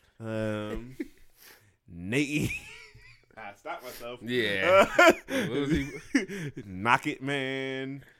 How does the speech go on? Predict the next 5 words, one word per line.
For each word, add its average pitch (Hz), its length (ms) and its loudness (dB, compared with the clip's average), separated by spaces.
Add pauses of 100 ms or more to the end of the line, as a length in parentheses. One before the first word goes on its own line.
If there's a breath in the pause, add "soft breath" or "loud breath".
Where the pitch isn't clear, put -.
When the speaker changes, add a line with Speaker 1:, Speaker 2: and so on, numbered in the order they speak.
(200 soft breath)
Speaker 1:
Or, 123 420 4
uh, 120 340 6 (320)
<laughs> 156 320 -14
Rocket 127 460 -2
Nate. 127 600 -8